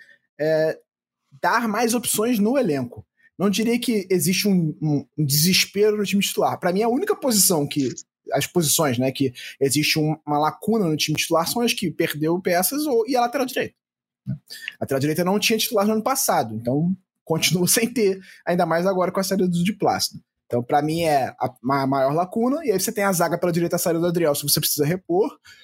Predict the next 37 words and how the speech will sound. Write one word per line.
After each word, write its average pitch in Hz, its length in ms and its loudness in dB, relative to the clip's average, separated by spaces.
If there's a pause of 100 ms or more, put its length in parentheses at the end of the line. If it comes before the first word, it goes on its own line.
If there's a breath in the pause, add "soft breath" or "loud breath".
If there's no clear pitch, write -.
(160 loud breath)
e 392 120 0
o 349 40 0
gol, 196 280 2
a 214 40 0
saída 196 220 0
do 196 100 0
P 190 120 0
R, 185 100 4
você 208 220 0
precisa - 240 0
repor. 196 420 -2 (340 soft breath)
De 220 140 0
resto, 175 460 0
você 156 200 0
tem 285 220 0
peças - 640 -2 (300)
que, 143 420 0
no 147 80 0
primeiro 170 260 0
turno 196 220 0
do 170 80 0
Campeonato 156 260 -2
Brasileiro, 143 600 0 (180)
levaram 151 380 0
o - 20 2
Botafogo 202 480 0
à - 20 2
melhor 220 540 0 (100)
campanha 233 600 0
da 233 160 0
história 175 680 0 (400)
do 127 80 -6
primeiro 131 280 0
turno. 107 280 -6 (600 soft breath)
Então, 151 160 -2
você 214 120 -4
não 240 220 0